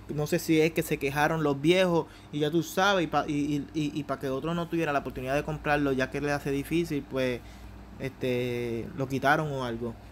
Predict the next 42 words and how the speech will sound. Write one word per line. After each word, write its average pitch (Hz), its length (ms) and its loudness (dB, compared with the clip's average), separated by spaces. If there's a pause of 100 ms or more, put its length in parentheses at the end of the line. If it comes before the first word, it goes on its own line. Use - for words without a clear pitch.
(140)
Así 156 220 0
que 156 360 2 (600)
para 151 180 2
la 143 60 2
gente 170 320 0
que 180 160 2
no 170 120 -2
tenían, 165 560 -2
que 147 120 -4
no 147 100 -2
tienen 160 240 -4
tantos 156 300 -4
recursos, 156 380 -2
que 123 160 -4 (280)
por 127 120 0
lo 117 60 2
menos 135 240 0
ahorrar 143 380 4
seis 156 400 2
dólares, 147 400 4
tío, 120 340 -6
que, 117 140 -6 (320)
que, 123 200 -2 (220)
que 120 220 -2
pueden 135 320 -4
hacerlo 147 800 0
fácilmente, 143 680 -2
seis 139 300 -4
dólares, 135 540 0
o, 123 200 -6
o, 120 380 -6
o 113 80 -8
con 120 220 -6
eso 143 240 -2
se - 100 -8
le 120 60 0
hace 139 160 -4
difícil 139 360 -6
se 131 120 -6
gastar 127 280 -2
seis 131 320 -2
dólares. 131 380 2